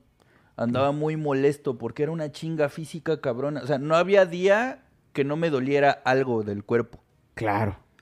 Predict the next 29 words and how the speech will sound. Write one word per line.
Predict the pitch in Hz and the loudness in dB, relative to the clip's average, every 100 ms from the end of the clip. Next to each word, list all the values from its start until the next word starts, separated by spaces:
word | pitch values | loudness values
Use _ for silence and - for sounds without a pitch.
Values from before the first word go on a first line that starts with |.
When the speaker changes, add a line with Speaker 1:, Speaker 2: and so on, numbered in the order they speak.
| _ | _
Speaker 1:
Por, | - 113 110 107 107 | -4 -2 -2 -6 -4
por | 123 113 | 0 0
el | 107 | -2
esfuerzo, | 101 - 147 151 147 135 147 135 135 | -6 -2 4 6 4 2 -2 0 -2
por | 123 110 | -6 -6
las | 107 98 | -6 -8
lesiones, | 92 92 - 135 143 143 139 135 131 127 127 123 _ _ _ | -12 -12 -6 -2 -2 -2 -4 -4 -4 -4 -6 -8 _ _ _
Speaker 2:
Ajá. | 123 123 123 | 0 2 4
Speaker 1:
eh, | 113 113 - _ _ - | 4 0 -4 _ _ -6
y, | 127 123 - | -2 -2 -4
y | 127 117 | -2 0
no | 123 123 | 0 0
comía, | 127 123 135 151 156 156 147 139 139 139 - _ _ - | -4 -2 -4 -4 -2 2 4 4 2 0 -6 _ _ -6
y, | |
Speaker 2:
Uy. | 117 117 113 113 117 - | -2 0 0 0 -4 -4
Speaker 1:
o | 113 | -2
sea, | 127 127 127 | 4 4 4
era | 120 135 139 | 2 2 2
como | 147 135 | 0 -4
mucho | 127 147 - | -4 -6 -4
esfuerzo | 151 - 143 139 147 | -6 -2 -2 0 -4
físico, | - 143 - 139 170 185 - _ | -4 -10 -10 -10 -8 -8 -12 _
Speaker 2:
Ajá. | 135 147 208 | 4 6 6
Speaker 1:
y | |
yo | 131 | 2
decía, | 135 127 147 135 | 0 -2 2 2
"Güey, | 127 127 151 170 151 - _ _ _ _ _ _ - - _ _ _ _ _ | 2 0 2 2 0 -8 _ _ _ _ _ _ -20 -20 _ _ _ _ _
este | 147 143 185 175 | -6 -2 0 0
ritmo | 160 170 160 185 247 | 0 -4 -4 -4 -6